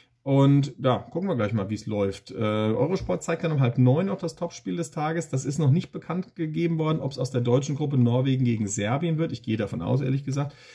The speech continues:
Oder ob man aus der anderen Gruppe, die heute spielt, die Gruppe vier, ob man da nimmt Dänemark gegen Kroatien.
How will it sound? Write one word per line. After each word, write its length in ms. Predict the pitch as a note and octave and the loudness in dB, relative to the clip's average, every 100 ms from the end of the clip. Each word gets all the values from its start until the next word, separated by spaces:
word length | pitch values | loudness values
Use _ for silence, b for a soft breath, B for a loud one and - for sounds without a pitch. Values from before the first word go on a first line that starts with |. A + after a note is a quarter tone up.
| B B - | B B 4
Oder 260 | C#3 D3 | 6 6
ob 80 | C3 | 4
man 140 | C#3 | 0
aus 100 | B2 | -2
der 220 | - A#2 - | -4 -6 -2
anderen 260 | C#3 D3 | 0 2
Gruppe, 540 | C3 C3+ C#3+ C3+ C3+ C3 | 0 0 2 2 2 2
die 120 | A#2+ | 2
heute 180 | A#2+ B2+ | 2 0
spielt, 200 | - B2+ | -2 -2
die 60 | |
Gruppe 220 | A#2+ G#2 A#2 | -2 -6 -8
vier, 360 | - C#3 D3 | 0 2 2
ob 140 | B2 C3 | 0 -2
man 140 | A#2 | 0
da 240 | A2+ A#2 | 2 2
nimmt 340 | A2+ A2+ A2+ - | 4 4 2 -2
Dänemark 580 | G#2 A2+ G#2+ G#2+ G#2+ - | 0 2 2 -2 -6 -8
gegen 160 | A2 | -8
Kroatien. 600 | A#2 G2 G#2 G#2 - A2 | -6 -4 -4 -6 -12 -14